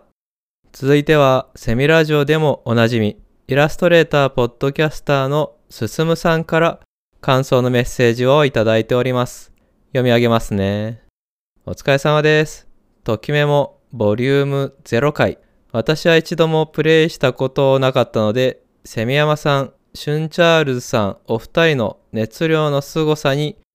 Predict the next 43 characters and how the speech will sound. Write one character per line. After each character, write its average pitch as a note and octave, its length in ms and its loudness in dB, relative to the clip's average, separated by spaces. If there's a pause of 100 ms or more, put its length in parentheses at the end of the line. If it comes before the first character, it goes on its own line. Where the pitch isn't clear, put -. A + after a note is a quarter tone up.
(140)
つ F3+ 160 -2
い F3 160 -2
て C#3+ 160 2
い C#3 40 0
け D3+ 160 0
な D#3 200 2
い D#3 100 0
ん D3 100 -2
じ D3 80 -2
ゃ C#3+ 60 4
な C#3+ 140 2
い C#3 100 -2
か C#3 140 0
と E3 340 2
聞 B2 140 -8
く E3 160 -2
前 F3 260 4
は B2+ 160 4
少 - 240 -2
し - 280 -4
心 C3+ 340 -4
配 D3+ 260 2
し - 100 -16
て D3+ 140 -4
し - 180 -8
ま D#3+ 140 0
っ - 140 -6
た D3+ 140 0
の B2 100 0
で G2+ 100 0
す - 140 -6
が、 A2+ 260 0 (220)
そ C#3 220 -2
ん D#3+ 80 -2
な E3 120 0
こ E3+ 120 0
と A#2 340 0
全 B2+ 260 0
然 D#3+ 200 2
な D#3 100 2
か A#2+ 120 0
っ - 100 -6
た。 - 140 -8